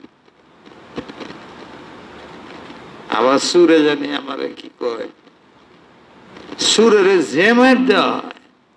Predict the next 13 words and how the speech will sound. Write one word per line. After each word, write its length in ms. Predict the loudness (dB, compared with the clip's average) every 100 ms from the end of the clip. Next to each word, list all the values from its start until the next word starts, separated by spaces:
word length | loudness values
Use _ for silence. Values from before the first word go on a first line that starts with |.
| _ _ _ _ _ _ _ _ -20 -20 -20 -10 -2
এর 140 | -2 2
উসল 420 | 2 4 4 2
উঠে 340 | 0 2 4 4
যায়, 340 | 2 -4 -6 -10 -20 _ _
আর 200 | -10 -8
যারা 360 | -2 0 2 0
মারে 680 | 2 2 4 4 4 2 -4 -14 _ _
এরা 260 | -12 -10 -10 -8
সব 160 | -6 -4
আল্লাহর 320 | -4 -6 -6
কাছে 260 | -10 -14 -8
দায়ী 220 | -6 -6
হয়ে 140 | -8